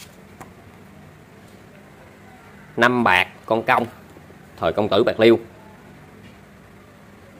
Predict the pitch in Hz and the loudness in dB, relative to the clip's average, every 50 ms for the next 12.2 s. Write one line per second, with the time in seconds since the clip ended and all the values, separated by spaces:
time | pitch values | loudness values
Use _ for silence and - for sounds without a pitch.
0 | - - - - - - - - - - - - - - - - - - - - | -20 -20 -20 -20 -20 -20 -20 -20 -20 -20 -20 -20 -20 -20 -20 -20 -20 -20 -20 -20
1 | - - - - - - - - - 90 92 104 151 165 123 104 113 135 165 151 | -20 -20 -20 -20 -20 -20 -18 -12 -6 -2 0 2 4 4 4 4 4 4 2 2
2 | 120 117 104 98 98 - - - - - - - - - - - 92 95 98 98 | 2 4 2 2 0 -4 -8 -20 -20 -20 -20 -20 -20 -16 -6 -4 -2 -2 0 -2
3 | 92 95 95 95 95 95 113 120 - - 110 95 92 - - - - - - - | -2 -2 -2 -4 -2 -2 -4 -4 -4 -8 -8 -8 -8 -10 -16 -20 -20 -20 -20 -20
4 | - - - - - - - - 107 - 107 101 92 117 120 135 - 95 90 87 | -20 -20 -20 -20 -20 -20 -18 -12 -6 -6 -6 -4 0 -2 0 0 0 -2 -2 -4
5 | 90 85 92 107 107 98 107 113 113 110 104 123 131 - - 87 92 110 120 113 | -6 -6 -6 -8 -6 -6 -8 -8 -6 -6 -6 -6 -8 -6 -6 -6 -4 -4 -2 -2
6 | 104 92 101 104 101 101 101 101 101 101 95 95 95 95 95 90 - 117 110 95 | -2 0 0 0 2 2 2 4 4 4 2 2 0 -2 -6 -4 -2 -2 0 0
7 | 90 92 107 139 170 151 139 139 - - - - - - - - - - - - | 0 0 0 0 -2 -4 -6 -8 -12 -20 -20 -20 -20 -20 -20 -20 -20 -20 -20 -20
8 | - - - - - - - - - - 107 107 101 - 101 107 101 110 113 107 | -20 -20 -20 -20 -20 -20 -20 -18 -18 -16 -10 -10 -10 -8 -8 -8 -6 -6 -6 -6
9 | 104 - - - - - - - - - - 165 165 139 123 120 123 120 113 127 | -8 -14 -18 -20 -20 -20 -20 -20 -8 -2 0 4 6 6 6 6 6 4 4 2
10 | 131 135 139 139 135 135 123 - 131 135 - 127 135 151 175 - 131 117 113 104 | 2 2 2 4 4 4 4 2 -2 0 2 2 2 2 2 2 2 0 2 0
11 | 113 123 165 185 170 131 123 127 123 117 107 110 117 120 120 120 110 104 104 104 | -2 -2 0 0 0 0 0 0 2 0 0 0 0 -2 -2 -2 -2 -2 -4 -6
12 | 107 104 120 | -6 -6 -6